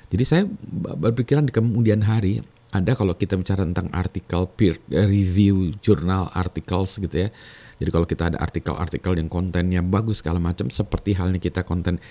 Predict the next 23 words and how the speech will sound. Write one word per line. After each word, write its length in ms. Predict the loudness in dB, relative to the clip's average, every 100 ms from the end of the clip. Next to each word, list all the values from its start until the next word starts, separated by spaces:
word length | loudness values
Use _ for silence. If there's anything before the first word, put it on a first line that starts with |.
| -16 -4
di 160 | -4
paper 480 | 0 2 2 2 0
yang 160 | 0 0
publish 420 | 0 0 0 0
di 300 | 0 0 0
jurnal 480 | 0 0 0 -2 -2
gitu 140 | -4
ya, 40 | -8 -16 -20 -20 -20 -20 -20 -20 -20 -12 0
kita 140 | 2
bisa 220 | 2 2 2
juga 220 | 2 0
buat 320 | 0 -2 -4 -14 0 4
video 400 | 4 4 0 -2 -8 -20 -20 -20 -20 -4 4
peer 180 | 6 6 -2 0 4
review 640 | 6 6 6 4 4 2 -2 -10 -16 -6
video 560 | 0 2 4 4 2 0 -4
published 400 | -4 0 0 0
by 320 | 0 2 0 -4 -16 -20 -20 -20 -20 -20 -20 -20 -20 -18
something, 480 | -6 -6 -4 -6 -4
something, 400 | -6 -6 -6 -6
something 400 | -8 -8 -8 -8
gitu 160 | -8
ya. 160 | -10